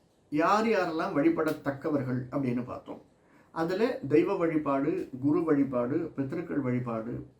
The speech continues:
விசேஷ வழிபாடு, ஜாதக ஜென்ம வழிபாடு, இப்படி பல வழிபாடுகள் இருக்குன்னு பேசிக் பார்த்தோம். அடுத்தது அந்த இதுல தெய்வ வழிபாட்டுல குலதெய்வ வழிபாடு, இஷ்ட தெய்வ வழிபாடு. குலதெய்வ வழிபாடு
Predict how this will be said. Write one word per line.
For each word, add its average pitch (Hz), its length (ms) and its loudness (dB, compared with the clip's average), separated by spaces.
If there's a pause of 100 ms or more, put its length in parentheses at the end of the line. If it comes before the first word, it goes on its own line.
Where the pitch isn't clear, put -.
(1400)
விசேஷ 170 500 0
வழிபாடு, 143 540 2
ஜாதக 151 420 2
ஜென்ம 143 440 2
வழிபாடு, 123 680 -4 (100)
இப்படி 214 280 -2
பல 151 280 2
வழிபாடுகள் 135 580 0
இருக்குன்னு 110 560 -8 (160)
பேசிக் 135 380 -2
பார்த்தோம். - 320 -18 (800)
அடுத்தது 214 720 0
அந்த 165 440 0
இதுல 180 380 2
தெய்வ 214 460 4
வழிபாட்டுல 170 540 -2 (500)
குலதெய்வ 190 520 0
வழிபாடு, 139 600 0
இஷ்ட 156 240 -2
தெய்வ 135 240 0
வழிபாடு. 113 560 -10
குலதெய்வ 170 340 0
வழிபாடு 135 360 2